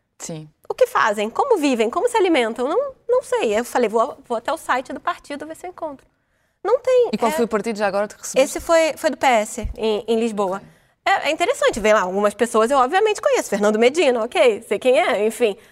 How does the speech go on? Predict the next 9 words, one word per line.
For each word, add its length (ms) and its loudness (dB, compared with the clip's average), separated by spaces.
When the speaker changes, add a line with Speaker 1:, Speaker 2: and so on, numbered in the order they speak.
Speaker 2:
Romualdo, 500 2
outros 280 0
deputados. 460 -4
Mas, 140 -6
assim, 200 -6
é 40 -4
interessante 460 -6
saber 220 -4
mais. 400 -6